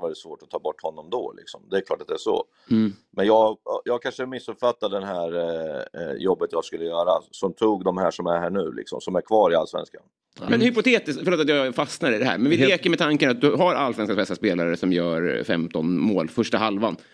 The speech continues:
Speaker 3: Och sen så säljer du den och så väljer du in, väljer du in en annan som spelar andra halvan och gör lika,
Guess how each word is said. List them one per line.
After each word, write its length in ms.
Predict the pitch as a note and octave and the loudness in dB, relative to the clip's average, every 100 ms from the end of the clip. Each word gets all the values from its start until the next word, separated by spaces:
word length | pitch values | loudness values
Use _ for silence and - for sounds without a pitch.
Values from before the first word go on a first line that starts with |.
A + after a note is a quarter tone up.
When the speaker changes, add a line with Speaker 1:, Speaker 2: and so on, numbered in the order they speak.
| _ - | _ -6
Speaker 3:
Och 120 | A2 | 2
sen 100 | D3 | 2
så 80 | C3+ | 4
säljer 260 | E3 F3+ | 2 4
du 60 | D#3 | 4
den 120 | G#2+ | 4
och 60 | G2+ | 2
så 60 | |
väljer 220 | B2+ B2+ C3 | 4 4 4
du 100 | A#2 | 4
in, 180 | A2+ - | 2 0
väljer 220 | A#2 A#2 | 0 2
du 60 | A2 | 2
in 80 | |
en 80 | A2+ | 2
annan 400 | A2 A2 A#2+ C#3+ | 0 2 2 2
som 160 | F2 G2 | 0 0
spelar 220 | - G2+ | 2 2
andra 320 | G2+ C3+ C3 | 2 2 4
halvan 400 | F#3 A2 E2 F2 | 2 0 -2 0
och 60 | F#2+ | 2
gör 120 | A2 | 4
lika, 420 | A#2+ G#2+ - C#3 | 4 2 2 2